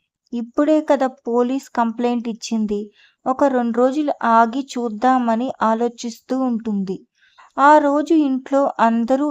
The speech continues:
ఏదో తిన్నామంటే తిన్నాం అన్నట్టు తినేసి చేయి కడిగేసుకుంటారు. అర్జున్కి ఏమీ అర్థం కాదు, ఎంతగా ధన్యని ట్రేస్ చెయ్యాలి అని చూస్తున్నా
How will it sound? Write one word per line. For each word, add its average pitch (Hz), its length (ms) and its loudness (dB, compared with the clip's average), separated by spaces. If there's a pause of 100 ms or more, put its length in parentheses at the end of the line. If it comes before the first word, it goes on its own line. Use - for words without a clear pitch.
(100)
ఏదో 247 300 2
తిన్నామంటే 247 880 -2
తిన్నాం 226 500 -2 (500)
అన్నట్టు 254 480 0
తినేసి 240 720 -4
చేయి 262 300 -4
కడిగేసుకుంటారు. 226 1080 -2 (760)
అర్జున్కి 302 600 -4 (140)
ఏమీ 262 380 0
అర్థం 247 460 0
కాదు, 214 380 -2 (500)
ఎంతగా 269 640 2 (100)
ధన్యని 262 600 0
ట్రేస్ 254 460 -2
చెయ్యాలి 262 600 2
అని 269 200 0
చూస్తున్నా 226 680 -2